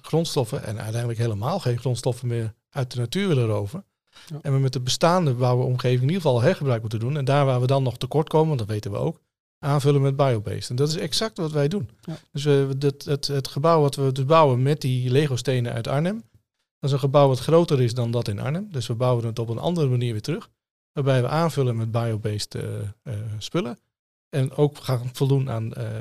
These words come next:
Speaker 1: gewoon de nieuwe bouwnorm. Dus ja, er zit te weinig glasoppervlak, zoals die nu gezet is in Arnhem.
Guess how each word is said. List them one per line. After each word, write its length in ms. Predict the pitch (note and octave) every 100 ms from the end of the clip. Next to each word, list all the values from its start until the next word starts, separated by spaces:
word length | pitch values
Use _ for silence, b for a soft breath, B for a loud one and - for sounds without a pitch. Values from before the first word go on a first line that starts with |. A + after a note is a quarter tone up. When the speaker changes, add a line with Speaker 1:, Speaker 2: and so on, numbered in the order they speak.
| A2+ A2+
Speaker 1:
gewoon 220 | A2 A#2
de 100 | A2+
nieuwe 200 | C#3 A#2+
bouwnorm. 480 | A2+ C#3 D#3 F3 F#3
Dus 280 | C3+ A#2+ -
ja, 180 | - B2
er 80 | A2
zit 120 | B2+
te 80 | B2+
weinig 240 | C#3 C3+
glasoppervlak, 640 | - D#3+ D#3 D3+ C3+ D3+ -
zoals 200 | - B2
die 80 | B2
nu 160 | C#3+
gezet 260 | C#3 B2+ B2+
is 100 | A2
in 100 | A2
Arnhem. 400 | C#3 E3 F#3+ F#3